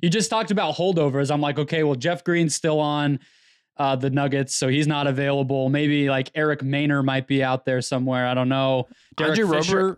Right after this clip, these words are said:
Speaker 1: he's
Speaker 2: uh, Andre-,
Speaker 1: unemployed. I guess they could
Speaker 2: uh,
Speaker 1: get him back."
Speaker 2: Andre, Andre Roberson did play in the G League this year.
Speaker 1: The G League finals, I think they, I think they made the finals and he was out there, or playoffs at least. So yeah, Andre Roberson.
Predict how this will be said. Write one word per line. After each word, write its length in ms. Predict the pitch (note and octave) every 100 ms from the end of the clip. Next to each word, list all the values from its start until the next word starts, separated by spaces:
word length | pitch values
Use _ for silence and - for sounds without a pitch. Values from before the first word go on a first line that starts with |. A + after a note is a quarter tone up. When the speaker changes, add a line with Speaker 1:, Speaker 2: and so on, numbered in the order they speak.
| -
Speaker 1:
he's 220 | B2+ B2
Speaker 2:
uh, 40 |
Andre-, 140 | F3 E3+
Speaker 1:
unemployed. 460 | D#3 D3+ D3+ D#3+ C#3+
I 100 | B2+
guess 200 | D3+ -
they 120 | D3+
could 120 | D3
Speaker 2:
uh, 40 |
Speaker 1:
get 120 | C#3+ C3+
him 180 | D3+
back." 340 | C#3+ B2+ C3+ - _ _ _
Speaker 2:
Andre, 320 | D3 D#3 E3 E3+
Andre 220 | D3 E3+
Roberson 540 | E3+ D#3 E3 D#3+ C3 A#2
did 200 | B2 A#2+
play 300 | C3 A#2+ A#2
in 100 | A2
the 120 | G#2+
G 200 | G2+ G2+
League 200 | C#3 G#2
this 220 | - -
year. 240 | D2 G#2 - - - _ _ _
Speaker 1:
The 60 | B2+
G 140 | B2+ F3
League 160 | E3+
finals, 420 | - C3+ C4+ E3+
I 80 | C3+
think 240 | C3 D3+ D3
they, 160 | C#3+
I 120 | C3+
think 180 | D3 G3
they 100 | F#3+
made 180 | F3+ F#3
the 80 | D3+
finals 420 | - E3+ A#3 C3+
and 80 | B2
he 100 | B2
was 160 | A#2
out 180 | A#2 A#2
there, 160 | A#2 A#2
or 80 | A2+
playoffs 480 | D3 G#3 D3+ B2
at 80 | A#2+
least. 340 | B2+ F3+ C3 -
So 100 | B2+
yeah, 220 | E3 G3+
Andre 280 | C#3 C#3 C3+
Roberson. 640 | C#3 E3 E3 - D#3 D#3